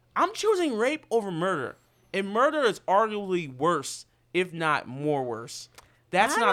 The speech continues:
Speaker 2: don't
Speaker 1: word.
Speaker 2: know, though, because once you're murdered, you're out of your misery. A rape is
Speaker 1: If
Speaker 2: a
Speaker 1: I was a s-, if I was an
Speaker 2: lifetime of
Speaker 1: asshole, I would commit suicide, and that way no one can commit suicide.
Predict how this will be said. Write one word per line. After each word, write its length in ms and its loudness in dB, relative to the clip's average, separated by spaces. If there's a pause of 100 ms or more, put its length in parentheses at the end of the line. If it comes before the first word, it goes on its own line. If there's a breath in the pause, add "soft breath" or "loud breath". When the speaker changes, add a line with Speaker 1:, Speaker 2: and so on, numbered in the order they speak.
Speaker 2:
don't 80 2
Speaker 1:
word. 180 2
Speaker 2:
know, 180 2
though, 180 0
because 460 -6
once 400 -8
you're 200 -4
murdered, 680 -4
you're 160 -2
out 260 -4
of 60 -6
your 220 -6
misery. 760 -8
A 160 -8
rape 500 -6 (100)
is 380 -10
Speaker 1:
If 140 0
Speaker 2:
a 60 6
Speaker 1:
I 100 10
was 200 4
a 40 2
s-, 280 4
if 140 0
I 140 8
was 140 4
an 100 4
Speaker 2:
lifetime 40 -8
of 60 -6
Speaker 1:
asshole, 720 4 (280)
I 80 8
would 160 2
commit 300 -6
suicide, 760 -6
and 120 -10
that 200 -6
way 180 -12
no 280 0
one 200 -2
can 240 -10
commit 320 -12
suicide. 640 -10